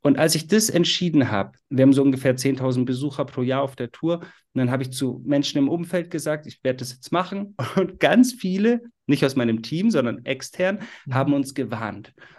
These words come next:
Speaker 1: und sagten, ja, da werden aber ganz viele Menschen euch betrügen und werden sich die ganzen Sachen holen. Und meine Download-Codes funktionieren ja ähnlich. Du kannst ja alle meine Alben mit einem gleichen Code downloaden. Also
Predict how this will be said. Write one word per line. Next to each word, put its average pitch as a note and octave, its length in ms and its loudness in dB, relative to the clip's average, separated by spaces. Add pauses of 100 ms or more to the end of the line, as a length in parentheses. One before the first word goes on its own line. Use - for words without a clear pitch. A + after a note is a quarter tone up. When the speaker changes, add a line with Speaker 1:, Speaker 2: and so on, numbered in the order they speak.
Speaker 1:
und A#2 60 -6
sagten, B2 240 2
ja, A2 120 2
da A#2 320 2
werden A2+ 300 4
aber G#2+ 200 2
ganz C3 320 2
viele B2+ 240 -4
Menschen B2 400 -2
euch A#2+ 220 -8
betrügen C#3+ 560 2
und B2+ 120 2
werden A#2+ 260 0
sich C3 160 -6
die C#3 100 -8
ganzen C3 320 -2
Sachen C3 360 -4
holen. B2 240 0
Und A#2 200 -4
meine A#2+ 200 2
Download-Codes C3 800 -2
funktionieren B2 480 -4
ja A#2+ 120 -4
ähnlich. B2+ 380 0
Du B2+ 100 -8
kannst A#2+ 260 -8
ja A2 100 -4
alle A#2+ 160 0
meine B2 260 0
Alben B2+ 340 -4 (160)
mit - 100 -12
einem B2 260 0
gleichen B2+ 380 -2
Code B2+ 300 -4
downloaden. B2 600 -2
Also G#2+ 200 -10